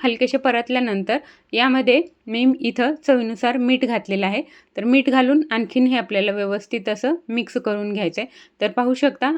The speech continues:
अशा पद्धतीने आपले तांदूळ जे आहेत ते हलकेसे इथं शिजतात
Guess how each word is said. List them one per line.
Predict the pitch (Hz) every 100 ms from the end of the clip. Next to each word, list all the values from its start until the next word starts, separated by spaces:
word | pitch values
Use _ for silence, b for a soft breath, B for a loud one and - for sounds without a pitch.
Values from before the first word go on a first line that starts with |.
| -
अशा | 226 254
पद्धतीने | 240 208 240 202 220 247 214
आपले | 196 233
तांदूळ | 233 226 202 226 240
जे | 247
आहेत | 233 - B B
ते | 240
हलकेसे | 247 285 285 302 311
इथं | 285 294 349
शिजतात | - 277 214 -